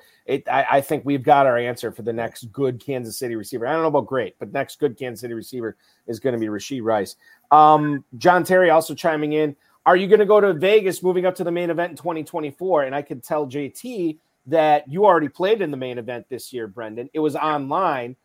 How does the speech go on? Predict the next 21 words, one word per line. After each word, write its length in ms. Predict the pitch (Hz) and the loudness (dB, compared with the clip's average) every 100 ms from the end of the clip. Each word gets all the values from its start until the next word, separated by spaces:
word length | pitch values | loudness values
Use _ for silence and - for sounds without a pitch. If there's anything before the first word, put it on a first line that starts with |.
| _ | _
Would 180 | 131 151 | -6 -4
you 80 | 147 | -2
be 220 | 156 151 | -2 -2
thinking 340 | 147 165 156 151 | -2 -8 -6 -4
about 300 | 139 147 147 _ _ | 0 0 0 _ _
maybe 240 | 131 131 135 | -10 -6 -4
bringing 320 | 139 147 139 | -4 -4 -4
your 100 | 139 | -6
dad 520 | 123 147 190 151 - - | -2 0 4 4 2 -2
out 180 | 147 - | -2 -2
to 80 | 147 | -4
Las 280 | 151 151 - | 0 0 -2
Vegas, 400 | 151 196 143 139 | -4 -2 -4 -8
drafting 400 | 147 143 - 139 | -6 -6 -6 -14
a 40 | |
team 200 | - 151 | -10 -10
in 60 | 143 | -8
the 60 | |
main 180 | 135 139 | -8 -10
event, 380 | 127 156 165 143 _ _ _ - | -8 -6 -6 -8 _ _ _ -2
uh, 220 | 131 | 2